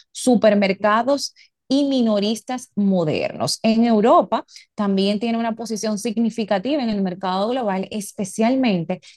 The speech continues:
en los servicios para mascotas como la peluquería, el entrenamiento y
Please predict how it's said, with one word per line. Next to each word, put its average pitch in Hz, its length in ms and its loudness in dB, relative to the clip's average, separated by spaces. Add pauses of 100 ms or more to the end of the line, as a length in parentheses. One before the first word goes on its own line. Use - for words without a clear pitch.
en 202 160 2
los 202 140 4
servicios 214 500 2
para 240 180 -2
mascotas 214 640 -2
como 190 260 -2
la 156 220 0
peluquería, 262 760 -2 (460)
el 226 220 2
entrenamiento 208 1300 -4
y 254 300 -4